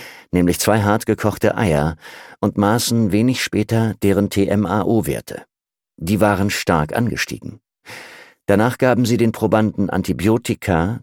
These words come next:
die die gefährlichen Darmbakterien angriffen. Anschließend wiederholten sie das Experiment.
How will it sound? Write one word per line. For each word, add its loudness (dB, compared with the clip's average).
die -2
die 0
gefährlichen 0
Darmbakterien 0
angriffen. -2
Anschließend 0
wiederholten 0
sie -8
das -4
Experiment. -6